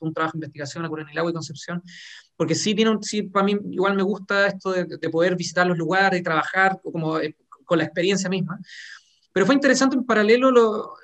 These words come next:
la, la opción forzada por la, por la contingencia de, de tener que imaginarte todo, y tener que inventar la historia, imaginarte todos los personajes y trabajar con, con lo que yo encontrara por internet, con lo que encontrara en estas fuentes bibliográficas,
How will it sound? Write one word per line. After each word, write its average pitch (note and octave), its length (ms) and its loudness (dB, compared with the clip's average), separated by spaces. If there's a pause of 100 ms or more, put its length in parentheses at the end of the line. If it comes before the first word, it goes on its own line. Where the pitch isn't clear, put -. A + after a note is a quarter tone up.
la, E3+ 180 -2
la F3 100 4
opción A#3+ 280 0
forzada A3+ 500 2
por F#3 100 -2
la, F3+ 120 2
por F3 180 -2
la E3 140 0
contingencia E3 720 -6
de, F3 220 -2
de E3 160 -4
tener A3 240 0
que B3+ 80 0
imaginarte D#3 440 -4
todo, - 260 -18 (420)
y D#3+ 100 -6
tener A3+ 240 2
que B3+ 80 0
inventar G3 280 0
la G3+ 60 2
historia, G3 320 0
imaginarte F#3 480 -2
todos G3 120 0
los F#3+ 60 -6
personajes F#3 440 -2
y - 20 -8
trabajar F#3 480 -2
con, G3 420 -2
con E3 200 -2
lo E3 80 2
que D#3 100 0
yo F3 120 2
encontrara F#3 360 0
por E3+ 100 0
internet, E3 560 -4 (600)
con E3 120 0
lo D#3 60 4
que D#3+ 60 0
encontrara E3 440 2
en F#3 40 2
estas F3 260 -4
fuentes F#3 260 -2
bibliográficas, F#3+ 1040 -2